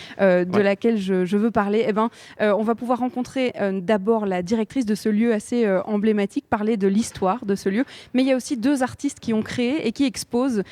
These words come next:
Speaker 1: euh, là-bas. Donc on va pouvoir les rencontrer, euh, demain pendant toute la journée. Donc on parle plutôt de, d'art, de culture en tout cas.
Speaker 2: Voilà, c'est ça. L'entrepreneuriat aujourd'hui, l'art demain, ils sont liés aussi parfois. C'est ça,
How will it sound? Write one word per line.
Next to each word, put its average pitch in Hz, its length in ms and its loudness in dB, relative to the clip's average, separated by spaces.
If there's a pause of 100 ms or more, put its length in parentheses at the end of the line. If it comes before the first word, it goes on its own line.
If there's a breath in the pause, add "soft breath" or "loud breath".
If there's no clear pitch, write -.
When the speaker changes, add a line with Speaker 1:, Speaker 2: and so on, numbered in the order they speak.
(240 loud breath)
Speaker 1:
euh, 190 140 4
là-bas. 196 340 2
Donc 202 220 -2
on 196 40 0
va 196 120 0
pouvoir 226 240 0
les 214 60 0
rencontrer, 220 500 -2
euh, 190 140 2
demain 233 300 2
pendant 233 220 -2
toute - 180 -2
la 269 100 4
journée. 240 260 2
Donc 254 160 -2
on 262 80 0
parle 302 240 0
plutôt 302 340 -2 (320 loud breath)
de, 220 460 2 (180)
d'art, 202 580 -2
de 196 140 -2
culture 240 440 0
en 165 60 -6
tout 185 120 -12
cas. 160 140 -6 (260)
Speaker 2:
Voilà, 120 220 -4
c'est 143 140 -2
ça. 120 180 -4
L'entrepreneuriat 143 960 -2
aujourd'hui, 123 720 2
l'art 120 400 0
demain, 110 380 -2
ils 180 100 -4
sont 139 220 -2
liés 107 440 2
aussi 123 300 0
parfois. 135 400 -4 (420 loud breath)
C'est - 140 0
ça, 156 320 -2